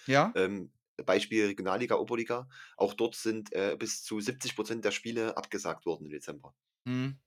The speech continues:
Speaker 2: Ja, also auch dort konnten, in Thüringen beispielsweise konnte, oder in der Regionalliga, glaub ich, allgemein, war's, äh, kaum Vereinen noch erlaubt, überhaupt zu spielen dann. Das, äh, muss man auch fairerweise sagen. Also, es geht sogar bis zur Regionalliga hoch, dass ich sage,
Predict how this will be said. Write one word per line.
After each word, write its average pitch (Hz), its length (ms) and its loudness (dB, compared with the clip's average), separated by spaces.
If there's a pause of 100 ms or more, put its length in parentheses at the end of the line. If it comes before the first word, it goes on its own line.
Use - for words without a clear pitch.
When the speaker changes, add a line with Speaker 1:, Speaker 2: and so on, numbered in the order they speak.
(140)
Speaker 2:
Ja, 95 100 0
also 104 180 2
auch - 140 2
dort 117 220 0
konnten, 117 520 0
in 104 140 -6
Thüringen 127 340 2
beispielsweise 117 540 2
konnte, 117 520 2
oder 85 180 0
in 85 60 -10
der 85 260 -2
Regionalliga, 98 440 0
glaub 101 180 -4
ich, - 80 -4
allgemein, 98 500 -2 (500)
war's, 107 480 2
äh, 95 160 0
kaum 104 240 4
Vereinen 110 360 0
noch 107 140 -2
erlaubt, 107 300 2
überhaupt 110 280 -6
zu 107 80 -8
spielen 107 360 -6
dann. 76 220 -10 (1300)
Das, - 260 -6
äh, 76 120 -8
muss 104 160 -8
man - 100 0
auch - 180 -2
fairerweise 78 460 -4
sagen. 76 140 -4
Also, 92 120 -2
es 85 100 -4
geht 127 220 0
sogar 117 240 2
bis 120 160 -4
zur 110 140 2
Regionalliga 110 440 2
hoch, 110 160 2
dass 101 140 -2
ich 98 120 -6
sage, 104 580 2